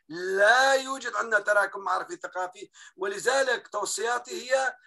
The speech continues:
التركيز على الأدب الإنساني، على الأدب الخلاق، والتعاون مع كل جهة شرقاً أو غرباً ب-، بدعم هذه الثقافة. ولذلك أنا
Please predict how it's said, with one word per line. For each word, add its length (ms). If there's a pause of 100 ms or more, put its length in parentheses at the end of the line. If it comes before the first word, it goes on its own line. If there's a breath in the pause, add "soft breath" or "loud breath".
(240 soft breath)
التركيز 1160
على 340
الأدب 420
الإنساني، 840
على 160
الأدب 400
الخلاق، 680 (360 soft breath)
والتعاون 920
مع 300
كل 340
جهة 360
شرقاً 480
أو 300
غرباً 320 (480 soft breath)
ب-، 340
بدعم 680
هذه 260
الثقافة. 500
ولذلك 580
أنا 420